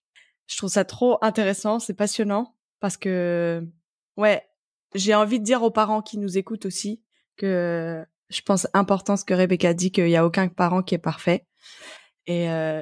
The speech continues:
et l-, l'idée de cet épisode, c'est pas de dire, euh, nos parents étaient horribles. Il, voilà, euh,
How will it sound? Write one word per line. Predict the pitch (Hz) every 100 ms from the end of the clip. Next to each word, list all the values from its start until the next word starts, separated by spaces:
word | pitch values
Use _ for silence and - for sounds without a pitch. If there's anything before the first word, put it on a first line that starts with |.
| -
et | 185
l-, | 185 -
l'idée | 190 214 208 220
de |
cet | 214 196
épisode, | 196 208 196 214
c'est | 214 185
pas | 202
de | 175
dire, | 185 208
euh, | 196 180 175 170
nos | 190 196
parents | 196 190 208
étaient | 196 196
horribles. | 185 175 208 247 208 - -
Il, | 196 185 175 170 165
voilà, | 160 156 143 -
euh, | - 151 156 147